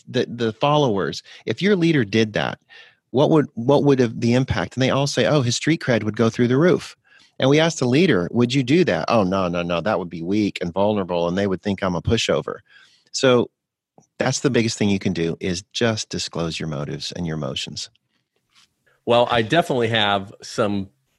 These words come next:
Speaker 2: takeaways for me personally as, as I've learned from you. Uh, one of those things will f-,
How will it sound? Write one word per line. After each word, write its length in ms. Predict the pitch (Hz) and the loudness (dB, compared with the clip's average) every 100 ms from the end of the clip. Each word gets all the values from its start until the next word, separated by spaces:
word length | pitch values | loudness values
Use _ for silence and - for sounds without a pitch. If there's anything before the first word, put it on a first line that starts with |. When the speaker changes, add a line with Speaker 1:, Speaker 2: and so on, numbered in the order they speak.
| - | 0
Speaker 2:
takeaways 520 | 180 196 120 101 98 | 2 2 -2 -4 -2
for 120 | 110 | -4
me 120 | 104 | -4
personally 680 | 95 - 123 - 101 90 87 87 | -4 0 0 0 -6 -6 -4 -4
as, 340 | 92 87 - - | -4 -6 -12 -10
as 180 | 98 | -6
I've 220 | 101 95 92 | -4 -4 -2
learned 360 | 110 139 139 | 2 2 2
from 340 | - 98 87 85 | -2 -6 -4 -6
you. 280 | 82 85 | -6 -6
Uh, 60 | 85 | -6
one 260 | 87 151 196 | -2 -2 0
of 60 | |
those 260 | 113 95 - | -2 -4 -2
things 220 | 110 104 | -4 -2
will 80 | 101 | -4
f-, 160 | - | -6